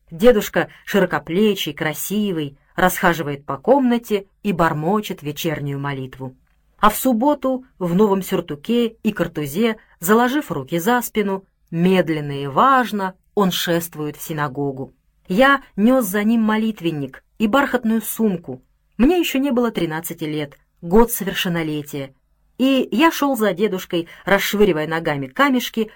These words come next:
и пританцовывая на шатающихся досках деревянного тротуара. Как я вам уже говорил, дедушка был старостой в синагоге, самым, можно сказать, уважаемым человеком в общине. Но был ли он истинно и глубоко верующим,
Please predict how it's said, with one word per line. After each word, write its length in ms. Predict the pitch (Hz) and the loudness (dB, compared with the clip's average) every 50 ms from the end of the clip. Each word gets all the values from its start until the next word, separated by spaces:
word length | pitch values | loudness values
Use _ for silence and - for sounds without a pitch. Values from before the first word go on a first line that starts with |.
| _ _ _ | _ _ _
и 120 | - 311 339 | 0 0 2
пританцовывая 1080 | - 339 339 285 269 262 254 254 - 202 202 196 185 180 170 165 165 160 156 151 _ _ _ _ | 2 2 2 2 2 2 0 -2 -2 -2 0 0 0 0 2 2 0 0 -2 -6 _ _ _ _
на 100 | - 185 190 | -2 0 2
шатающихся 800 | - 202 190 - 156 135 131 131 - - - 147 - - 190 | 2 0 0 0 -4 -4 -4 -8 -10 -10 -12 -12 -6 -6 -2
досках 460 | 196 233 311 311 - - - 233 190 185 | 0 2 0 0 0 -4 -4 -4 -2 0
деревянного 560 | 165 165 139 131 135 143 143 143 139 131 131 | -2 -2 -2 -2 -4 -4 -4 -6 -6 -8 -8
тротуара. 640 | 131 151 151 143 143 135 123 120 123 120 120 - _ _ _ _ _ _ _ _ _ | -8 -8 -8 -6 -8 -8 -6 -6 -6 -8 -10 -12 _ _ _ _ _ _ _ _ _
Как 200 | 220 - 220 226 | 2 4 4 4
я 100 | 220 214 | 4 4
вам 140 | 220 220 | 4 4
уже 160 | 226 202 214 208 | 4 0 0 -2
говорил, 520 | 202 208 214 226 247 277 277 214 156 - _ _ _ _ | -2 -2 -2 -2 -2 0 -2 -2 -4 -6 _ _ _ _
дедушка 420 | 175 185 285 247 254 - - 247 | -2 -2 0 0 -2 -2 -4 -2
был 160 | 220 240 247 240 | 0 0 -2 -2
старостой 600 | - - - 247 214 165 147 147 - - 147 143 | -4 -4 0 0 0 0 -2 -4 -8 -12 -14 -14
в 60 | - | -10
синагоге, 640 | - 156 147 147 147 143 143 147 143 139 139 139 - _ _ _ _ - | -10 -8 -6 -6 -6 -6 -6 -8 -6 -8 -10 -12 -14 _ _ _ _ -10
самым, 340 | - - 359 349 311 302 262 | 2 4 4 6 6 4 4
можно 280 | 254 262 262 233 240 | 2 2 2 2 0
сказать, 360 | 233 - 220 208 196 220 214 - _ _ | 0 0 -4 -4 -2 -4 -6 -8 _ _
уважаемым 720 | 208 202 190 180 180 165 180 233 254 254 247 233 226 220 | -4 -2 0 -2 -2 -2 -2 -2 0 0 0 0 -2 -2
человеком 560 | 214 - 196 170 160 151 151 147 - 143 139 | -4 -4 -4 -4 -4 -4 -6 -6 -6 -8 -6
в 40 | 135 | -6
общине. 520 | 143 143 - - - - 143 139 131 127 - _ _ _ _ _ _ _ _ _ _ - - - | -6 -6 -6 -8 -8 -8 -8 -10 -10 -12 -14 _ _ _ _ _ _ _ _ _ _ -20 -10 0
Но 360 | 208 233 254 262 262 254 254 _ _ | 4 6 8 8 8 6 2 _ _
был 300 | - 180 196 294 302 294 | -8 0 2 2 4 4
ли 120 | 277 262 262 | 4 4 4
он 120 | 262 247 | 4 4
истинно 640 | - - _ 226 262 262 247 254 - - 226 214 214 | 2 0 _ 0 0 0 0 -2 -2 -2 0 2 2
и 60 | 214 208 | 0 0
глубоко 560 | 180 196 202 190 196 208 202 - 226 220 214 | 0 -2 0 2 2 0 0 2 0 0 2
верующим, 760 | 220 233 302 320 277 190 156 147 - - - 160 143 - | 2 2 2 2 2 0 -2 -4 -6 -8 -8 -8 -8 -10